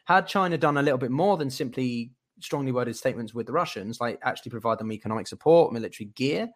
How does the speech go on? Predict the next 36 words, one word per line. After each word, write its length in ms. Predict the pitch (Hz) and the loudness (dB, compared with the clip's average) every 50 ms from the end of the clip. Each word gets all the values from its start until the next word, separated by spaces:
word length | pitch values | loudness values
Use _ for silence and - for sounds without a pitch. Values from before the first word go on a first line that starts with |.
| _ _ _ _ _ _ _ - | _ _ _ _ _ _ _ -2
they 140 | 135 165 175 | 0 2 2
would 80 | 190 190 | 2 2
have 60 | 180 | 2
been 420 | 196 202 196 196 196 190 180 165 | 2 0 0 0 0 -2 -4 -6
sanctioned, 520 | - - 233 254 254 254 - - 117 - - _ _ _ _ _ _ | -4 -2 -2 0 0 -2 -4 -6 -8 -8 -10 _ _ _ _ _ _
secondary 500 | - - 175 170 196 170 170 156 156 147 | -2 0 0 2 4 4 4 4 4 4
sanctions, 580 | - 165 147 139 131 - - 127 131 - - _ | 2 0 -2 -2 -6 -10 -14 -14 -16 -20 -10 _
which 300 | - 135 131 - - - _ _ | -4 -4 -4 -4 -10 -16 _ _
the 80 | - | -6
Chinese 340 | 139 - - 175 170 170 160 | -2 2 2 2 2 2 2
don't 160 | 165 160 143 | 0 0 0
want 300 | 139 190 180 120 - - | 2 2 2 2 0 -6
because 300 | - 127 - - 131 123 - _ _ _ _ - - - | -14 -8 -6 -4 -6 -6 -8 _ _ _ _ -20 -20 0
they 200 | - 156 156 160 | 2 4 4 4
gain 600 | 165 160 170 151 147 147 139 143 139 139 131 - - | 4 4 6 6 6 6 6 4 2 0 -2 -4 -8
two 180 | - - - - | -4 -4 -4 -2
percent 320 | - 135 - - - - | -2 -2 0 0 0 0
of 80 | 113 107 | -2 -2
their 120 | - 113 | -4 -4
trade 360 | 107 - - 117 113 110 110 | -2 0 0 2 2 0 -2
from 140 | - - 110 | -4 -4 0
Russia 480 | 117 123 117 - - 76 67 71 127 - _ _ _ _ _ _ _ - | 0 0 0 -2 -4 -4 -4 -6 -8 -12 _ _ _ _ _ _ _ -6
versus 800 | 127 123 127 123 123 123 - - 135 127 123 123 117 - - - - _ _ _ _ _ _ _ _ _ _ _ _ _ _ _ _ _ _ | 0 4 4 4 4 2 2 4 4 4 4 2 0 -4 -8 -10 -14 _ _ _ _ _ _ _ _ _ _ _ _ _ _ _ _ _ _
forty 340 | _ - - 139 135 147 147 | _ -6 -2 0 2 2 2
percent 460 | 143 147 151 - - 165 165 170 - | 0 -4 -4 -2 0 2 2 2 0
or 40 | 135 | -2
whatever 360 | 123 120 131 131 131 110 120 | 2 4 4 4 4 4 2
ridiculous 580 | 110 107 117 - 139 123 127 - 135 120 110 - | -2 -4 0 0 0 0 0 -2 -4 -4 -2 -2
number 240 | 123 117 110 113 117 | -2 -2 0 0 0
it 80 | 107 | 0
is 160 | 113 107 - - | 0 -2 -4 -6
for 80 | - | -4
the 140 | 110 120 107 | -2 -2 -4
collective 500 | - - 123 113 110 - - - 107 98 | -2 0 -2 -2 -2 -2 -6 -10 -10 -6
West, 420 | 101 110 90 - - - - - | -4 -6 -6 -6 -10 -14 -16 -14
right? 300 | - 120 123 156 175 156 | -4 0 0 0 0 -2